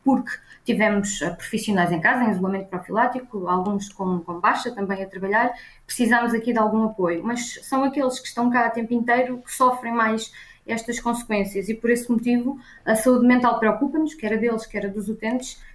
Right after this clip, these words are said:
e estabelecemos um protocolo com a Ordem dos Psicólogos e desde agosto que temos uma, uma psicóloga para apoiar não só os utentes de lar, porque nos cuidados continuados já tínhamos a tempo inteiro,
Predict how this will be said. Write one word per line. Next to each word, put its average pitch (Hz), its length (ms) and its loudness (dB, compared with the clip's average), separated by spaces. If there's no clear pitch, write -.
e 254 80 0
estabelecemos 240 680 0
um 220 80 2
protocolo 226 600 0
com 214 120 -8
a 214 140 4
Ordem 220 260 4
dos 214 120 -8
Psicólogos 220 680 -4
e 240 340 -4
desde 240 260 0
agosto 233 340 -2
que - 140 -14
temos 226 340 -2
uma, 226 420 -2
uma 240 180 0
psicóloga 226 480 2
para 220 180 0
apoiar 214 480 2
não 220 140 0
só 220 260 0
os 196 80 -2
utentes 202 320 -6
de 185 80 -6
lar, - 320 2
porque - 180 -14
nos 185 100 -6
cuidados 185 340 -4
continuados 180 560 -10
já 185 140 2
tínhamos 208 360 6
a 196 80 4
tempo 196 240 2
inteiro, 208 400 4